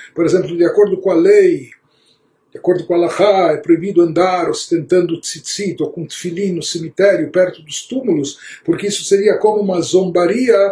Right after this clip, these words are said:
aos desafortunados, os mortos que já não podem mais cumprir mitzvot. Então, se a pessoa anda no cemitério ostentando mitzvot, seria como uma zombaria para aqueles que não têm mais condição disso, que são chamados des-, desafortunados. Deus nos livre.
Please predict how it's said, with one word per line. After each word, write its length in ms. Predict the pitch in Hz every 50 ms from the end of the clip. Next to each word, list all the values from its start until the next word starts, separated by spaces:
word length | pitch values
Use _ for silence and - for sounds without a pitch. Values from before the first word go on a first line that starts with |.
| - - - - -
aos 260 | 175 190 180 - -
desafortunados, 1120 | 156 208 202 202 196 - - 202 190 - - 208 185 196 202 202 196 190 190 175 - - -
os 180 | - 165 156 143
mortos 440 | 185 214 226 233 226 - - 180 -
que 120 | - 190
já 180 | 160 190 202 202
não 200 | 220 226 - -
podem 440 | - 208 220 233 220 196 202 190 175
mais 380 | 185 196 196 196 175 143 -
cumprir 480 | - - - 175 143 - 196 190 190 180
mitzvot. 560 | 175 156 - - - 139 147 175 196 196 -
Então, 220 | 160 - 170 170
se 100 | - -
a 40 | 170
pessoa 380 | - 151 - - 214 208 196 185 214
anda 260 | 240 226 196 180 170
no 80 | -
cemitério 640 | 147 - - 175 170 - - 214 214 180 156 - - - - - - - - -
ostentando 640 | 170 - - - 185 170 139 - 208 214 202 202
mitzvot, 560 | 196 202 208 - - - 294 302 254 226 226 -
seria 280 | 208 220 226 226 -
como 220 | - - 226 226 208
uma 140 | 208 214
zombaria 680 | 202 - 190 214 208 190 202 202 202 233 247 254 233 220 214 208 208 - _ - _ _
para 140 | - 202
aqueles 380 | 196 196 - 240 247 233 208 -
que 100 | - 226
não 140 | 214 208 196
têm 160 | 214 226 226
mais 160 | 220 220 -
condição 520 | - - 220 208 196 - - 220 220 214 202
disso, 360 | 196 254 269 - - 214 -
que 80 | -
são 160 | - 214 208 196
chamados 520 | - 202 202 208 214 208 - 185 156 -
des-, 360 | - 220 208 165 - - - -
desafortunados. 1120 | 135 160 220 196 160 202 190 - - 208 202 - 214 190 190 196 196 190 185 185 175 -
Deus 280 | - 190 196 196 175 190
nos 160 | 190 170 -
livre. 340 | 185 190 190 180 175 170 -